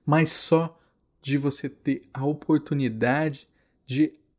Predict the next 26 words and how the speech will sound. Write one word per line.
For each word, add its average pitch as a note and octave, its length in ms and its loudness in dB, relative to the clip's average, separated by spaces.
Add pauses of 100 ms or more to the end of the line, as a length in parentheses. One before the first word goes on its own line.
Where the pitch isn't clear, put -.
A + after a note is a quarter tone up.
(120)
redescobrir E3 1160 2 (280)
a A#2+ 80 -8
sua - 240 -2
cidade, A2 640 0
redescobrir C#3 640 -2
a - 20 -6
sua D#3 220 -4
comunidade, A#2+ 800 -2
redescobrir B2+ 680 -2 (280)
as B2+ 120 -8
suas C#3+ 380 6
ruas, A2+ 640 2
né, A2+ 260 0
os G#2+ 140 -2
seus A2+ 240 0
bairros. A#2+ 800 0 (400)
Por D3 200 -4
que C#3+ 360 -2 (160)
não A#2 280 -6
fazer? G#2 720 -4 (540)
Isso C#3+ 220 -2
é D#3 40 2
um C#3+ 40 -2
trabalho A#2+ 500 0 (260)
chamado A#2+ 480 -2
de A#2 220 -8